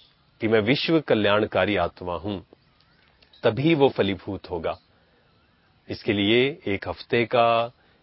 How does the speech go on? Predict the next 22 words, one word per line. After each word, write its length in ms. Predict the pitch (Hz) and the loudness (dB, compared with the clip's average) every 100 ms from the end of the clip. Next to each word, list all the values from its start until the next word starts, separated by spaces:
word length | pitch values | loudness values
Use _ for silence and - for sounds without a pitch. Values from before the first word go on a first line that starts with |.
| _ | _
एक 240 | 101 98 98 | -6 -4 -6
महीने 460 | 87 98 104 117 | -4 -2 2 2
का, 500 | 113 113 113 110 113 _ | 2 2 2 0 -6 _
इक्कीस 340 | 113 - 139 123 | -12 -4 -2 0
दिन 280 | 117 117 | 2 0
का, 340 | 113 113 110 107 | 0 0 0 -2
एक 240 | 113 123 123 | 0 -2 0
दिन 240 | 120 123 | 0 0
का, 300 | 117 113 113 - _ _ _ _ _ | -2 -4 -6 -14 _ _ _ _ _
वो 120 | 123 | 4
आप 200 | 180 117 | 6 6
पर 100 | - | 4
डिपेंड 380 | 120 107 92 90 | 0 2 -2 -2
करता 260 | 85 76 82 | -6 -6 -8
है 240 | - 85 _ _ _ _ _ _ | -8 -16 _ _ _ _ _ _
कि 100 | - | -8
हमें 300 | 92 101 113 | -4 -2 0
उस 300 | 123 101 - | -2 -4 -6
संकल्प 500 | 104 92 - 98 95 | -6 -4 -2 -2 -2
को 160 | - 95 | -4 -2
लेना 320 | 87 87 123 | -2 2 2
है 300 | 127 151 175 | 0 -4 -6